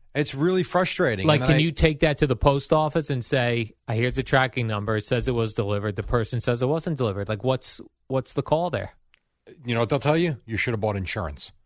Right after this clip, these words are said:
Speaker 1: I guarantee you that's what they'll say.
Speaker 2: So you gotta pay for tracking
Speaker 1: So
Speaker 2: and
Speaker 1: I already
Speaker 2: insurance.
Speaker 1: bought the tracking to make sure that I know it was delivered. I guarantee you they'll tell me, "Well, you should have spent another three or four dollars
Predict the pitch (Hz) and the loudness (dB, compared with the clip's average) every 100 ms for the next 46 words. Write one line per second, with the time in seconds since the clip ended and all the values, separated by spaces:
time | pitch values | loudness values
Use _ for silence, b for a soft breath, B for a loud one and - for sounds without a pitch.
0 | _ - 117 98 123 127 113 120 101 87 | _ -8 -8 -2 0 0 -2 -4 -4 -4
1 | 98 87 80 82 80 _ - 117 117 113 | -8 -8 -8 -8 -10 _ 0 2 2 2
2 | 127 117 113 127 117 156 139 139 143 131 | 2 2 2 4 4 4 2 2 2 2
3 | 127 107 101 151 185 208 208 208 175 - | 2 0 0 2 2 4 2 2 0 2
4 | 220 220 - 127 117 123 113 - 147 151 | 4 4 4 2 2 -2 -4 -2 0 0
5 | - - 185 180 160 156 151 160 180 160 | 0 0 2 2 2 2 4 4 4 2
6 | 127 156 175 156 120 110 123 120 139 156 | 2 2 2 2 0 0 -2 -2 0 2
7 | 170 - 180 156 120 123 120 120 113 104 | 0 -2 -2 0 0 0 -2 0 0 -2
8 | - 113 - 110 107 98 92 - 110 104 | -4 -6 -6 -6 -4 -6 -8 -12 -10 -10
9 | - 95 92 95 90 85 | -10 -6 -2 -2 -2 -8